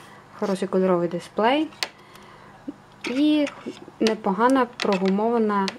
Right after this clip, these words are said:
задня кришка, яка буде стійка до подряпин. Е, гордістю цього обладнання, як на мене, є батарейка, і місткість якої становить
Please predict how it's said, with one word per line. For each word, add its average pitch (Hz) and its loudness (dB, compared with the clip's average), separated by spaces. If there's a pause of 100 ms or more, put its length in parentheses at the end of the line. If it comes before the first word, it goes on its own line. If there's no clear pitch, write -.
(220)
задня 202 -2
кришка, 247 -2
яка 202 -4
буде 190 -4
стійка 185 -4
до 196 -2
подряпин. 180 -2 (1700)
Е, 214 -4
гордістю 285 2
цього 214 0
обладнання, 247 0
як 202 -4
на 202 -2
мене, 214 -2
є 202 -2 (440)
батарейка, 196 -2 (300)
і 202 -6 (260)
місткість 214 -2
якої 233 2
становить 226 0